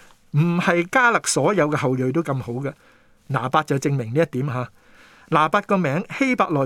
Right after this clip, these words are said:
原文係話傻瓜吓，人如其名。諗返我哋每個人係唔係都係傻瓜嚟嘅呢？約伯記十一章十二節話：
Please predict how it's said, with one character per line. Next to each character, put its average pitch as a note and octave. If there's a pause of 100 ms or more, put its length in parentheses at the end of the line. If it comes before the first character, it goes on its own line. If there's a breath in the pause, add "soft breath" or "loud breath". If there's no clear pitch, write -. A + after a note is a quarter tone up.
原 B2+
文 C3
係 D3
話 C#3+
傻 - (300)
瓜 D3 (160)
吓， E3+ (160)
人 C#3 (160)
如 A#2+
其 A#2+
名。 A#2+ (760 soft breath)
諗 A#3
返 C#4
我 A3
哋 F#3+
每 E3
個 F#3
人 C3+
係 D#3
唔 C#3+
係 A#2
都 A3+
係 G3+
傻 B2+ (120)
瓜 D#3+
嚟 A#2+
嘅 A#2+
呢？ F3+ (680 soft breath)
約 F3+
伯 E3
記 E3
十 D#3+
一 F#3+
章 G3+
十 G3
二 -
節 B2+
話： A#2+